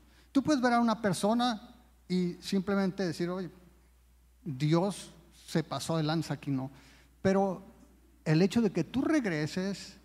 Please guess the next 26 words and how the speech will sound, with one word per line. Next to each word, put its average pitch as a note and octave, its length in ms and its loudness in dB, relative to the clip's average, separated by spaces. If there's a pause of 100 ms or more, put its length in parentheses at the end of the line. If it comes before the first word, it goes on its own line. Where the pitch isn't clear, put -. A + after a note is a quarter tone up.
(120)
y E3+ 80 4
empieces F3+ 420 2
entonces E3 600 0
a C3+ 100 -2
echar D#3 240 -2
a E3 40 2
andar D3+ 260 0
la C3 120 -2
cinta, D3 600 -2 (840)
ese E3+ 220 0
es - 100 -10
el D3 140 -2
problema D3+ 560 0
y D#3 60 0
es D#3 80 -2
lo D#3 100 -6
que D3 80 -6
está D#3 160 -6
diciendo D3 300 -4
Jesús. - 680 -6 (440)
El E3+ 100 0
que F#3+ 80 -2
empieces G#3+ 320 -2
a G#3+ 140 -4
tener G3+ 200 -4
fantasías, G#3+ 920 0